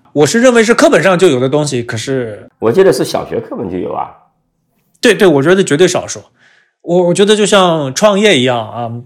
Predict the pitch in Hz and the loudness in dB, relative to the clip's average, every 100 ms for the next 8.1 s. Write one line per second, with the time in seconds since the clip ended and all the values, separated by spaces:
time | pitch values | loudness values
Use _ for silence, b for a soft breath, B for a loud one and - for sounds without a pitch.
0 | _ - 214 214 185 254 240 202 143 117 | _ -6 0 2 2 2 2 2 0 0
1 | 139 131 - _ _ _ - 175 170 180 | 0 -2 -4 _ _ _ 0 2 2 4
2 | 202 156 156 - 131 151 135 117 160 151 | 4 4 2 -2 -2 0 0 0 -2 -2
3 | 151 143 98 113 131 139 107 98 113 _ | -4 -6 -2 2 4 2 -2 -8 -16 _
4 | 120 101 - b b b b _ _ - | -8 -8 -12 b b b b _ _ -4
5 | 202 175 156 - 160 143 147 127 117 110 | -2 -2 -2 0 0 0 0 -2 -6 -12
6 | _ - 233 156 - 104 92 113 - 147 | _ -4 -2 -2 -4 -10 -14 -14 -6 -6
7 | 127 120 120 170 123 101 131 127 110 101 | -4 -6 -4 -4 -4 -2 0 0 -4 -14